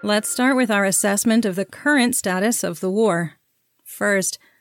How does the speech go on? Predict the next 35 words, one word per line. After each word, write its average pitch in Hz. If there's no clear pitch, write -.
our 226
assessment 208
in 180
early 208
July 190
that 185
Russia 233
had 202
an 196
inadequate 196
number 196
of 175
troops -
to 214
provide 190
security 202
and 185
administration 202
in 185
occupied 202
Luhansk 208
was 240
accurate, 196
as 202
an 196
increasingly 226
violent 202
insurrection 185
spreads 214
across 220
a 254
third 175
of 185
the 180
oblast. 190